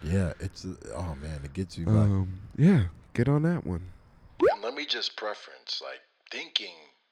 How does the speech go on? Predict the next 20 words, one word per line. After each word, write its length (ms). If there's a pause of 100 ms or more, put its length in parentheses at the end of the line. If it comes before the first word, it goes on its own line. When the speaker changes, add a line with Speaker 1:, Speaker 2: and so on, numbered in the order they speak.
(280)
Speaker 3:
tomorrow's 400
gonna 180
be 140
a 80
better 260
day 300
is 180
easier 380
said 320
than 180
done. 220 (680)
Uh, 300
it's 160
easier 240
to 80
go 160
down 220
the 100
rabbit 240
hole 240